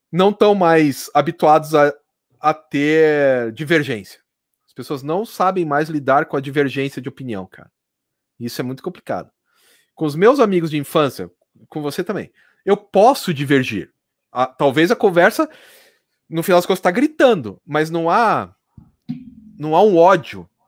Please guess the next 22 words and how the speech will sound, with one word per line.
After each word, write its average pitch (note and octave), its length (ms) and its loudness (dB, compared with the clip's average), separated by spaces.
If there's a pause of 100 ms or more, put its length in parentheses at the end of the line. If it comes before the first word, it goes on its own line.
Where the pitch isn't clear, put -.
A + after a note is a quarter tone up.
(260)
no B2 140 -12
meio. G#2 300 -12 (260)
E C3 180 -4
hoje, E3 340 2
cara, D3+ 280 2
eu C#3 80 2
vejo D3 260 -2
que D3 80 -6
a - 20 -8
molecada, C#3 760 -2 (920)
não D#3+ 120 -4
importa G3+ 460 2
qual C#4 320 2
seja C4 440 -2
a - 20 2
opinião, F#3 580 -4
o E3+ 100 -10
cara F#3 260 0
se - 140 -12
inflama F#3+ 600 -4
muito G#3 340 -8
rápido E3 760 -2